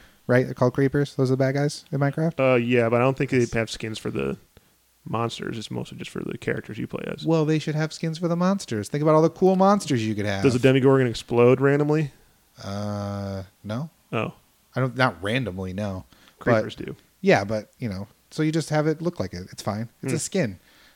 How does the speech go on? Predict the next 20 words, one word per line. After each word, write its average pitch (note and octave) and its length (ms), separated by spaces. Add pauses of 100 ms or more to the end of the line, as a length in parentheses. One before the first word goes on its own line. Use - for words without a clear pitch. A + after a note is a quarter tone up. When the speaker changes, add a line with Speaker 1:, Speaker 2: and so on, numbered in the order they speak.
(140)
Speaker 1:
Character A#2 440
acts G#2+ 240
the G#2+ 100
same. C3 480
Uh, C3+ 240
lightning G3 300
round. C3+ 800
We've C3+ 160
got C#3 200
the C#3 80
list D3 240
of C#3 160
games D3 300
with D#3 140
gold F#3 340
for C#3+ 140
the C#3+ 80
month D3 200
of D#3 100
November, F3 580